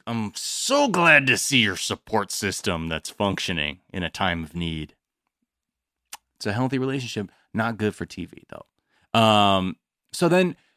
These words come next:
it turns out grandma fucking turned a corner.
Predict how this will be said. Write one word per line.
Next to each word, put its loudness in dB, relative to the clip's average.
it 0
turns 4
out 4
grandma 4
fucking 0
turned 0
a 0
corner. -2